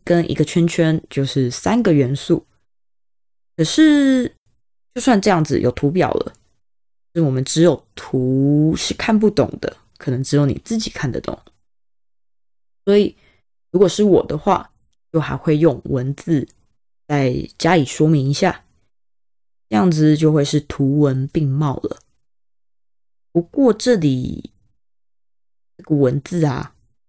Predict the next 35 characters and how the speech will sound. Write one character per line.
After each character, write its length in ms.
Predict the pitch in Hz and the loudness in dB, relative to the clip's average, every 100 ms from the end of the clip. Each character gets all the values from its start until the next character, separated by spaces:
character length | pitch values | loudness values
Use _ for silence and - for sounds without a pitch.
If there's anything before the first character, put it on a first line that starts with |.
| _ _ | _ _
你 120 | 131 | -12
不 140 | 123 143 | -4 0
要 140 | 165 | 0
打 260 | - - - | -2 -8 -12
作 220 | - 160 135 | -4 0 0
文， 340 | 80 - - _ _ _ _ _ _ - | 0 -2 -4 _ _ _ _ _ _ -16
你 120 | 131 | -6
都 160 | 151 | 0
已 60 | 175 | 2
经 160 | 156 165 | 2 0
放 180 | 180 | 0
图 180 | 156 131 | -2 -2
表 240 | 127 127 76 | -2 -2 -4
了， 220 | - - _ _ _ _ _ _ _ | -6 -10 _ _ _ _ _ _ _
你 100 | 139 | -6
就 100 | 156 | -4
简 280 | - 131 123 | -2 -2 -2
单 180 | 151 190 | 0 -2
写 220 | - 117 | 0 -2
就 160 | 139 | -2
好 220 | 131 - - | -2 -4 -8
了。 180 | - - _ _ _ _ _ _ _ _ _ | -10 -14 _ _ _ _ _ _ _ _ _
你 60 | - | -2
用 300 | 147 156 151 - | 0 0 -2 -4
简 320 | - 147 135 | 0 0 0
单 180 | - 202 | 0 2
的 80 | 185 | 2
两 220 | 147 120 | 2 0
三 200 | 156 151 | 0 2
句 220 | 160 160 | 4 2
话 320 | 151 151 - _ _ _ _ _ | 2 -2 -6 _ _ _ _ _
做 80 | 165 | -2
个 120 | 147 | 0
总 400 | 143 - 139 127 | -2 0 -2 -2
结 400 | - 127 127 131 | -4 0 2 0